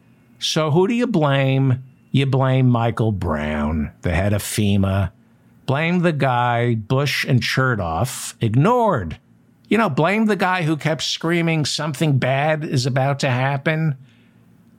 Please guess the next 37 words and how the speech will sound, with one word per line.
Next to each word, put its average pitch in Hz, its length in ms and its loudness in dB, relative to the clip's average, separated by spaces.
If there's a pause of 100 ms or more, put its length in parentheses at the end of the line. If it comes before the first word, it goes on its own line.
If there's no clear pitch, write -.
(160)
And 185 520 -2 (1040)
heck 135 220 -2
of 165 60 2
a 175 40 2
job 165 360 0
there, 131 200 2
Brownie. 123 580 2
That 131 200 -2
was 143 140 0
the 139 80 2
kiss 123 260 -2
of 101 100 -2
death. - 440 -6 (460)
It's - 100 -8
like, 82 160 -4
"You're 123 140 2
going 123 340 0
down. 80 420 -6 (600)
You're 92 160 2
taking 98 380 0
the 90 60 0
fall 80 360 -2
here." 76 260 -8 (320)
And 104 140 2
he 107 80 0
took 127 280 -4
his 110 140 0
punishment. - 720 -4 (340)
He 101 140 0
took - 400 -4
his 113 200 0
punishment, - 680 -4 (1120)
uh, 117 180 -2
because 170 320 0
he's 170 160 4
a 147 60 2
fragile, 127 840 0